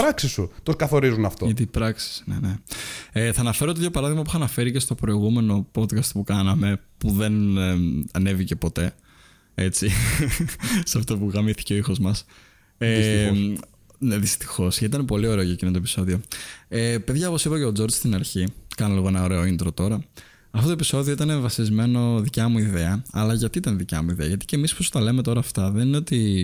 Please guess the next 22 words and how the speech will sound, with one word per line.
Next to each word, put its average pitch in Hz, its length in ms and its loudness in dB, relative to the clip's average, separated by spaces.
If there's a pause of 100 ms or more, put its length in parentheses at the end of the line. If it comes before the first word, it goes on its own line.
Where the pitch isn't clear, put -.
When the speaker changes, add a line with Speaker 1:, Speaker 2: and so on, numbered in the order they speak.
(120)
Speaker 2:
γεννηθήκαμε 101 880 2
έμφυτοι 98 720 0
το - 120 0
να 98 140 4
μην 90 280 4
έχουμε 107 680 0 (540)
καμία 98 280 0
εσωτερική 95 460 -2
διαμάχη 90 1300 0
ή 101 300 2 (120)
το 90 540 2
Speaker 1:
<laughs> - 300 -16
Speaker 2:
να 98 140 0
έχουμε, 95 560 0
να 90 180 2
είμαστε 95 220 0
πιο 85 540 0 (360)
self-aware, 95 640 2
να 101 60 0
έχουμε - 180 0
την 107 120 0
επίγνωση 101 600 0